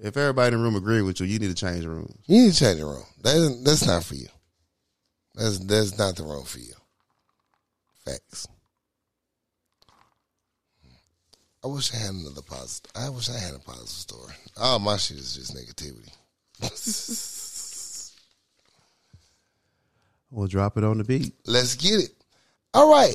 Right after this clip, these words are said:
Speaker 2: So, um, George Flo-, Floyd's killer, uh, the former cop Derek Chauvin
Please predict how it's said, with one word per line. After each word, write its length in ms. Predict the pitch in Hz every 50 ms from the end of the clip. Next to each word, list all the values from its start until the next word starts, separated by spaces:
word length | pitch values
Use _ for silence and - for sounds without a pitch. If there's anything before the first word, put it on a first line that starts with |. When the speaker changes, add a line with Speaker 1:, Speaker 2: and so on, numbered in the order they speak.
| -
Speaker 2:
So, 500 | - - - - 226 233 233 175 120 87 73 67 - _ -
um, 880 | 151 165 180 185 185 180 180 170 165 147 135 123 117 110 - - - - - - - _ _ _ _ _ _ _ _ _ _ _ _ _ _ _ _ _ _ _ _ _ - - -
George 420 | - - 294 339 349 330 311 -
Flo-, 460 | - - - 175 170 160 156 143 135 - _
Floyd's 540 | - - - 170 175 156 147 131 113 - -
killer, 460 | - - 127 110 90 85 90 113 - - _ _ _ _ _ _ _ _ _ -
uh, 280 | 127 127 131 127 123 120
the 140 | 117 110
former 480 | 107 - - 185 196 196 175 147 127 110
cop 420 | - - - 113 110 107 104 101
Derek 360 | 101 113 113 110 107 101 95 92
Chauvin 680 | - - 120 98 85 82 73 76 73 73 92 107 123